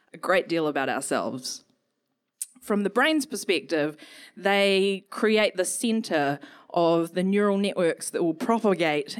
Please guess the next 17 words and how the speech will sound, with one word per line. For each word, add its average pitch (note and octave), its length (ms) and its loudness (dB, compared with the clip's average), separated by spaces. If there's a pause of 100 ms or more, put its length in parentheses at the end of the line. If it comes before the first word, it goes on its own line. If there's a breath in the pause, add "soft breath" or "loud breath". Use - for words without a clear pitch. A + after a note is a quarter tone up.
as E3 180 0
our F3 140 4
brain D#3+ 360 0
grows C#3+ 280 0
and C#3 160 -2
develops. D3 640 -4 (1800)
From B3 320 2
my B3 140 4
first G#3 340 -2
why, D#3+ 380 2
my F#3 180 0
curiosity G3 840 0
only F#3+ 280 0
grew E3+ 280 2
as E3 140 0
I F3 160 2
did. D3+ 420 -4